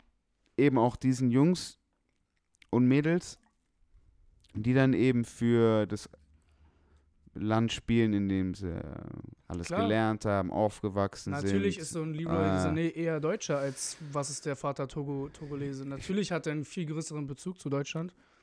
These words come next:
Speaker 1: Mäßig.
Speaker 2: Den, den jetzt nach Togo schicken wir auch ein bisschen
Speaker 1: Hundert Prozent. Und ich glaub, und was eben auch ganz viele sagen, was ich jetzt erst letztens von Leon Bailey gehört hab, der für England spielt, aber Jamaikaner durch und durch ist.
Speaker 2: Mhm.
Speaker 1: Ja. Ähm,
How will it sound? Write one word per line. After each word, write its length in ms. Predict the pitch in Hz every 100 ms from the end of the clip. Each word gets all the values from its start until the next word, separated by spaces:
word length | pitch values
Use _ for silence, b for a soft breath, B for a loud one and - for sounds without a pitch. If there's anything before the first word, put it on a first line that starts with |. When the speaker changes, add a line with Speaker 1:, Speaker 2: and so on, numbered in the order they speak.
| _ -
Speaker 1:
Mäßig. 560 | 117 135 165 135 156
Speaker 2:
Den, 100 | 165
den 60 | 175
jetzt 140 | 170
nach 100 | 160 151
Togo 260 | 175 160
schicken 300 | - 170 156
wir 100 | 147
auch 60 | 175
ein 40 | -
bisschen 500 | 151 147 143 139 131
Speaker 1:
Hundert 280 | 101 120 120
Prozent. 560 | - 110 - 131 156 - _ -
Und 140 | 117
ich 180 | 110 -
glaub, 320 | - 117 127 -
und 140 | 104
was 180 | 107 -
eben 200 | 104 107
auch 140 | 95 -
ganz 240 | 123 127
viele 260 | - 117 107
sagen, 380 | 107 107 107 101
was 160 | 95
ich 80 | -
jetzt 180 | 107 -
erst 180 | 90 104
letztens 400 | 113 - 110 -
von 480 | - 107 98 92 - - _ _ -
Leon 420 | 110 117 123 110
Bailey 360 | 113 123 135 127
gehört 400 | 131 127 131 -
hab, 120 | 127
der 120 | 110
für 160 | 95 -
England 320 | 117 135 123
spielt, 400 | - - 117 120 71
aber 260 | 92 98 90
Jamaikaner 760 | 107 98 92 - 104 113 107
durch 280 | 95 101 -
und 100 | 98
durch 260 | 95 127 -
ist. 180 | - 156
Speaker 2:
Mhm. 260 | 156 170 180 _ _ -
Speaker 1:
Ja. 320 | 107 113 117 - b b b b b b _
Ähm, 800 | - 104 101 98 98 95 90 73